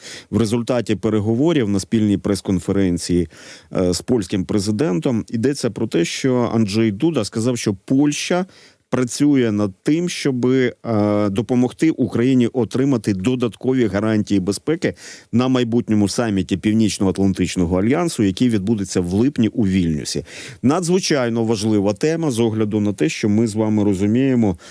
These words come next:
е, Російська Федерація продовжує ескалувати ситуацію, погрожує там тактичною ядерною зброєю. А, і також ми розуміємо, що, е, нереалістично говорити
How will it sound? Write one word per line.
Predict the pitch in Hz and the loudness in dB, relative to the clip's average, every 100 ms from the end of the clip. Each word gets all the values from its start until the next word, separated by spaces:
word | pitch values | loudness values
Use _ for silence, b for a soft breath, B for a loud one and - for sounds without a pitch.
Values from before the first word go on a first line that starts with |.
| B B B - | B B B -4
е, | 123 107 | 0 2
Російська | 113 - 147 127 | 2 0 0 -2
Федерація | 117 113 120 117 101 107 101 | -2 -2 0 0 0 0 -2
продовжує | - 117 135 123 98 104 | 0 0 0 0 0 0
ескалувати | 98 117 110 107 90 80 90 | -2 0 2 2 0 -2 -4
ситуацію, | - 95 123 151 - 110 | -2 -2 0 0 0 -2
погрожує | 92 104 113 113 87 90 85 | 0 0 2 0 2 0 0
там | 78 80 76 76 | -2 -2 -2 -4
тактичною | 85 - 175 - 131 117 | -4 -2 -2 -2 0 2
ядерною | 110 95 95 98 98 92 | 2 0 0 2 2 2
зброєю. | 87 95 95 92 90 90 - B B 123 B _ | 0 0 2 2 2 0 -4 B B -18 B _
А, | - 113 110 104 - | -4 0 0 0 0
і | 120 117 117 117 113 98 - | 2 4 4 4 2 0 -2
також | 151 143 135 | -4 -2 -2
ми | 131 139 | 0 2
розуміємо, | 131 107 117 123 143 135 123 110 | 2 0 2 4 4 4 2 2
що, | - - 117 117 117 113 110 - | -2 -6 -2 0 2 0 0 -2
е, | 113 | -2
нереалістично | 104 123 131 120 113 - 131 - 101 | 2 2 2 0 -2 -2 -2 0 0
говорити | 101 95 110 131 104 | 0 0 0 0 -4